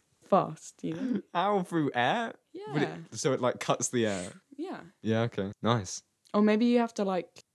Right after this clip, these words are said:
Speaker 1: bend over and, like, <laughs> walk like
Speaker 2: Like,
Speaker 1: that.
Speaker 2: slide across
Speaker 1: S-,
Speaker 2: the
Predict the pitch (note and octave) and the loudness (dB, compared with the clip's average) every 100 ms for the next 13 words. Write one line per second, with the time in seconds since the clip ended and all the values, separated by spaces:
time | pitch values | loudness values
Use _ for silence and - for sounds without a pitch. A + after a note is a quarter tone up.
0 | _ - F3+ F3+ E3 D#3+ D3 E3+ D#3+ _ | _ -4 -2 0 0 -2 -6 -8 -14 _
1 | _ _ _ F#3 G3 G3 G3 - F3 G#3 | _ _ _ -2 0 -2 -4 -8 -2 0
2 | G3 G3+ - - _ _ _ - G#2 G2 | 0 -2 -10 -16 _ _ _ -6 -4 -2
3 | B2+ A#2 G2 - C3 B2 B2+ B2+ - B2+ | 0 0 2 2 2 4 4 2 0 0
4 | A#2+ - | 0 -4